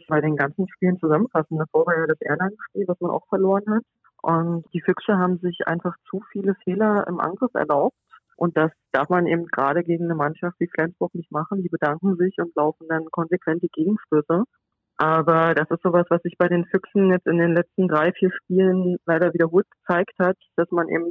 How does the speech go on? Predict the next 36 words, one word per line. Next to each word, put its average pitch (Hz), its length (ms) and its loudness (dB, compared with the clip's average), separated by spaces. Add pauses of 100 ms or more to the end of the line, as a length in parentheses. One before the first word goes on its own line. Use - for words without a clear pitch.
vorne 175 340 0 (100)
die 175 100 4
Anspiele 190 540 0
nicht 185 180 -4
passend - 340 -6
spielt, 196 460 2
dass 170 140 -4
man 170 160 -2
dann 165 200 0 (200)
Steals 190 260 2 (100)
riskiert, 185 520 0
dass 170 100 -4
man 175 160 0
zu - 140 -16
viele 196 160 2
technische 202 400 -2
Fehler 196 280 2
macht 180 280 2 (400)
und 160 220 2
gleichzeitig 170 720 0
aber 170 220 2
auch 156 320 2
in 175 100 0
der 165 160 2
Abwehr 185 540 0 (260)
nicht 170 220 -4
konsequent 170 540 -8
genug 185 320 -8
ist, 190 180 -2 (400)
um 175 260 2
dann 170 240 2
auch 160 260 2
Tore 170 280 0
aus 165 160 0
dem 165 360 -2
Positionsangriff 165 760 -2